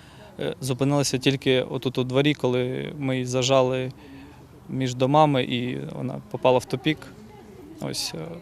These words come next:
підозрювані троє людей, е, почали втікати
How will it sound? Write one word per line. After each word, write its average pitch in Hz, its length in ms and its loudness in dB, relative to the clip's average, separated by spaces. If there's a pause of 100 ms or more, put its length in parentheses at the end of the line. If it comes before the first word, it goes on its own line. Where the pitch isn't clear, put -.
підозрювані 135 920 0
троє 127 260 6
людей, 131 420 -6 (220)
е, 139 120 0
почали 131 360 -2
втікати 147 600 0